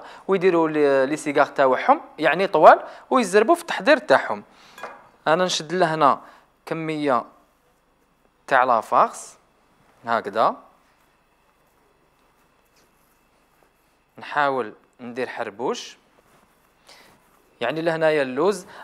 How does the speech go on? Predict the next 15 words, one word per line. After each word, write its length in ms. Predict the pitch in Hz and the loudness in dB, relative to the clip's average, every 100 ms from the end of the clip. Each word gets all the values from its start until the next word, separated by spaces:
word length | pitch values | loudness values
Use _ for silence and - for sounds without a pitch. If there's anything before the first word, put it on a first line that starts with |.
| - | -12
الطول 240 | - 175 | -2 -2
تاعو 320 | 160 170 143 147 | 2 2 4 2
ما 80 | |
نقدرش 320 | 135 151 208 208 | -4 -8 -10 -6
نقول 180 | 196 | -6
لكم 140 | 170 165 | -4 -6
الطول 260 | - 147 | -4 -4
تاعو، 500 | 135 135 131 143 233 - | 0 2 4 4 2 -2
نتوما 540 | 160 - 160 156 226 - | -14 -4 -2 2 2 2
والسنيوه 520 | 165 - 165 160 202 | -4 -6 -6 -2 -2
تاعكم 480 | 208 151 131 175 233 - _ _ _ _ _ _ _ | 0 0 0 -2 -4 -8 _ _ _ _ _ _ _
كيفاش 580 | - 156 214 247 - - - | -10 -2 0 0 -2 -8 -6
راكم 220 | 147 160 | -2 0
رايحين 300 | 160 220 233 | 0 -2 -8
تقليوهم، 540 | - 151 131 104 101 | -6 -4 -4 -4 -10